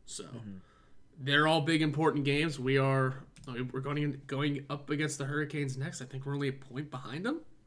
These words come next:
Speaker 1: We're tied with them,
Speaker 2: Yes.
Speaker 1: something like that. It's, uh,
Speaker 2: Yeah, some, they're, they're right behind the Hurricanes in the standings for third in the Metropolitan Division right now.
Speaker 1: Yeah, so suddenly, all of a sudden, we have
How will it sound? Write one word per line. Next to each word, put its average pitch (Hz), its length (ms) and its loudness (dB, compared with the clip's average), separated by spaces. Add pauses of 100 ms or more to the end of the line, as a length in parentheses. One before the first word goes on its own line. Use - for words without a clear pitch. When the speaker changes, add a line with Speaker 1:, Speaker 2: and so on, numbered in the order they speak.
(520)
Speaker 1:
We're 131 120 -2
tied 139 300 -4
with 147 100 6
them, - 40 -2
Speaker 2:
Yes. 302 100 -4
Speaker 1:
something - 200 -4
like 175 120 -4
that. 190 240 -2
It's, 202 260 -2
uh, 214 340 4
Speaker 2:
Yeah, 147 120 2
some, 190 280 2
they're, 151 380 8
they're 165 140 6
right 175 200 8
behind 156 280 8
the 135 60 4
Hurricanes 120 440 4
in 117 60 -6
the 110 60 -8
standings 117 400 -2
for 110 100 -6
third 123 340 0
in 101 60 -6
the 104 60 -6
Metropolitan 104 540 -4
Division 95 320 -10
right 92 160 -12
now. - 120 -16
Speaker 1:
Yeah, 190 240 0
so 135 160 -4
suddenly, 151 480 2
all 147 160 2
of 151 60 2
a 147 40 0
sudden, 156 240 0
we 143 140 2
have 139 360 -2